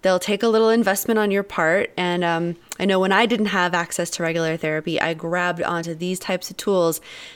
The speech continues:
and I worked them like they were my job in life. And it has paid off in spades. Um, so today I want to introduce you to one of my favorites. I use this almost every day and have been for about a year now.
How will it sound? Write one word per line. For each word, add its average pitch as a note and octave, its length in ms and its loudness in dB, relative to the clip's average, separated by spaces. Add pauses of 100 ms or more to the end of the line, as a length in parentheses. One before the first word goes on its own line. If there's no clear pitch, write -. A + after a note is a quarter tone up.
and F#3+ 120 0
I G3 100 6
worked G#3+ 260 2
them G3 160 2
like F3+ 180 0
they F#3 80 2
were F3 140 4
my E3 160 2
job D#3+ 320 2
in D3+ 100 0
life. - 560 -4 (300)
And D#3 320 -2
it F3 160 2
has E3+ 320 -2
paid E3 420 -2 (100)
off D3+ 460 -4 (380)
in F3 180 -2
spades. - 960 -4
Um, F3 200 0
so G3+ 120 0
today G#3+ 380 2
I G#3 100 4
want F#3+ 240 0
to - 100 -2
introduce A3 540 0
you G4+ 160 2 (560)
to D4 160 6
one C4 120 6
of A#3+ 60 4
my A3 140 4
favorites. A3+ 480 0
I A#3+ 80 6
use A3+ 240 2
this A3+ 180 2 (100)
almost C4 360 6
every G3+ 260 2
day F3+ 260 4
and G3 140 2
have F#3 260 0
been F#3 220 2
for F3 480 0
about F#3 260 0
a F#3 80 2
year F#3 380 2
now. D3+ 380 -2